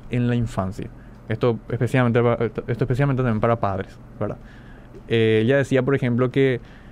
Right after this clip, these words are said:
la falta de reconocimiento en la infancia puede contribuir en este, en este síndrome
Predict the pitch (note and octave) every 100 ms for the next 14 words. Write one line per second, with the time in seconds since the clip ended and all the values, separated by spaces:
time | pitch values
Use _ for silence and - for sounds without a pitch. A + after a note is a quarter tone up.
0 | - - - B2 A#2 B2 B2+ C#3 C3+ C#3+
1 | D3 D3 B2+ A#2+ C#3 C#3+ B2 B2+ C3 C#3+
2 | B2+ B2 C3 C#3 C3+ B2+ B2 B2 A#2 C#3
3 | B2+ A#2 A2+ C3+ B2 A#2+ A#2 B2+ F3+